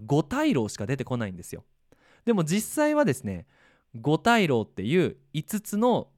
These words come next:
その時日本を次コントロールするかもしれないって言われていたファミリーと、五奉行っていう、えー、豊臣秀吉さんを直接手伝っていた、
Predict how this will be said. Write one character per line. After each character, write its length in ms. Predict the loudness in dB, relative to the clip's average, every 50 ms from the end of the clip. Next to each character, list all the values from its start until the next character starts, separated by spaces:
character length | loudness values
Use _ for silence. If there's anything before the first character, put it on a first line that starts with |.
| _ -14
そ 160 | -6 -2 0
の 140 | 0 0 0
時 240 | -2 -6 -6 -4 -4
日 140 | -4 -2 -2
本 240 | 0 0 0 0
を 60 | -2 -2
次 240 | -4 -6 -6 -4
コ 160 | 0 2 2 2
ン 80 | 4
ト 120 | 4 6 8
ロ 100 | 8 8
ー 40 |
ル 80 | 8 6
す 140 | 4 2 0
る 100 | 0 2
か 120 | 2 2
も 80 | 0 0
し 160 | -4 -2 -2
れ 100 | 0 0
な 120 | 2 0
い 20 | 0
っ 40 | -2
て 180 | _ -4 -2
言 100 | 0 2
わ 120 | 4 4 2
れ 100 | 2 0
て 100 | -2 -4
い 80 | -2
た 140 | 0 0 -2
フ 100 | 0 0
ァ 140 | -2 0 0
ミ 160 | 0 0 0
リ 240 | 0 0 0 -2 -2
ー 40 | -2 2
と、 280 | 4 4 4 4 2 _ _ _ _ _ _ _ _ _ _ _ -4
五 160 | 2 4 6 8
奉 160 | 8 8 8
行 300 | 8 6 2 2 0 -4
っ 60 | _
て 100 | -6 -4
い 240 | 0 2 2 2 2
う、 100 | 2 0 _ _ _ _ _ _ -12
え 280 | -8 -6 -4 -4 -4 -4 -2
ー、 80 | 0
豊 160 | 0 0 0 -2
臣 100 | -2 -2
秀 60 | -2
吉 180 | 0 0 0 0
さ 160 | -2 -2 -2
ん 80 | -2 -2
を 40 |
直 200 | -2 -2 -4 -4 -4
接 240 | -4 -6 -6 -6 -4
手 120 | -6 -6
伝 220 | -4 0 0 0
っ 80 | 0 0
て 120 | -2 -2
い 80 | -2 0
た、 340 | 2 2 4 4 4 0